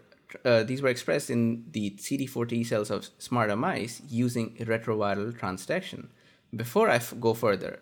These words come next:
there is definitely a cu-, um, uh, it's piqued my curiosity. What is, what is this smarta mice? So, Simon, can you elaborate? What are these smarta mice, and how are they useful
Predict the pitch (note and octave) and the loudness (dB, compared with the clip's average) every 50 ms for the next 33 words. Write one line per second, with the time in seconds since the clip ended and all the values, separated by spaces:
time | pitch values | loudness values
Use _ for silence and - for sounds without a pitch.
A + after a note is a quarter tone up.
0 | _ _ - - C3 B2+ B2 C3+ - - C#3+ D3+ D3 D#3 C3 B2 A#2 A#2+ A#2 A2 | _ _ 0 2 2 2 2 2 2 2 2 4 4 2 0 0 2 2 2 2
1 | G#2+ G#2 G2 G2 - - _ _ _ _ _ _ _ - - - - - - C3 | 2 2 0 -2 -4 -8 _ _ _ _ _ _ _ -12 -12 -10 -8 -4 -4 -4
2 | - - A#2 A#2+ A#2+ A2+ A#2+ B2+ - - B2+ B2+ B2 B2+ - - - F3 E3 D3+ | 0 2 2 2 2 2 2 2 2 4 4 2 2 0 -2 -2 0 0 2 2
3 | C3 C3+ B2+ A#2+ A2+ A2 G#2 G#2+ - - - - G#2+ - - - - A#2+ B2+ C3+ | 2 2 2 2 2 4 4 2 0 -2 -6 -6 -6 -8 -8 -6 -2 2 2 2
4 | B2+ B2+ - - A#2+ A2 A2 G#2+ G#2 G2 G2 - - - _ _ _ - C3 C#3 | 2 0 -2 -2 0 2 2 2 2 0 -2 -4 -10 -18 _ _ _ 0 2 4
5 | C3+ B2 A2+ G#2+ G2 G2+ F#2+ G2 - - - - - A#2 G#2 G2 F#2+ F#2+ F#2 G2 | 4 4 4 2 0 0 -2 -2 -2 -6 -8 -2 0 2 4 4 4 2 0 -2
6 | F#2+ F#2 - - - - - _ - - - - - - _ _ - - A#2+ G#2+ | -4 -6 -8 -10 -12 -14 -18 _ -20 -20 -20 -20 -20 -20 _ _ -2 2 2 4
7 | G2+ - - D#3 C#3 C#3 B2 B2 A#2+ - C#3+ E3+ E3+ C#3+ B2+ B2 A#2+ B2 B2 B2 | 2 2 2 0 2 2 2 0 2 2 2 2 4 4 4 6 4 4 4 4
8 | A#2 A#2 A#2 - - B2 A2 A#2+ B2+ - - B2+ C#3 D#3 D#3 D#3 D#3 D3+ D3+ - | 4 4 2 0 -8 -4 0 2 2 2 2 2 2 2 2 2 0 -2 0 0
9 | D#3 C#3+ C#3 C#3 D3 C3+ C3 B2+ B2+ B2+ B2+ B2 - - - A#2 A#2 A2+ A#2 A2 | 0 0 2 2 2 2 0 0 0 0 -2 -4 -6 -8 -4 -2 0 0 0 0
10 | A2+ G#2+ - - - _ - - - - D3 D3 D3 C#3 B2+ B2 A#2 A2+ G#2+ A2 | -2 -4 -6 -8 -12 _ -20 -10 -4 0 2 4 4 4 4 4 4 2 2 0
11 | A2+ A2+ A#2 - - G#2 G2 G2 G2 F#2+ F2+ - | 0 -2 -4 -4 -2 0 0 2 2 0 -2 -4